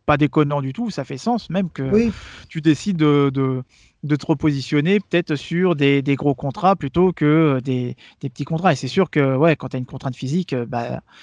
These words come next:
Speaker 1: tu vas pas non plus t'user la, la santé, euh, euh, sachant que, bon, euh,
Speaker 2: C'est certain.
Speaker 1: on a, on a connu, hein, toi, enfin,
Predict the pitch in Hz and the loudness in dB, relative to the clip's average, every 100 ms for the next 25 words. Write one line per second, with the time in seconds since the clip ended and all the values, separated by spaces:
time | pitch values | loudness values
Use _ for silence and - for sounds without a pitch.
0 | - - 139 - 143 135 175 165 - 151 | -20 -2 0 2 2 0 -2 -2 -4 0
1 | 143 165 131 123 123 123 - 139 180 196 | 4 4 2 -2 -4 -6 -6 -2 2 2
2 | 151 127 131 - - _ _ - 131 127 | 2 -2 -8 -16 -20 _ _ -8 -6 -4
3 | 139 - 175 156 151 160 131 _ - 131 | -2 2 2 4 4 4 0 _ -8 -6
4 | 123 120 - - - - 208 - 226 147 | -6 -6 -8 -10 -12 -16 -18 -16 -6 0
5 | 143 170 143 143 160 170 190 170 165 143 | 0 2 0 2 4 6 4 4 2 0
6 | 135 143 135 135 131 | 2 2 2 0 -4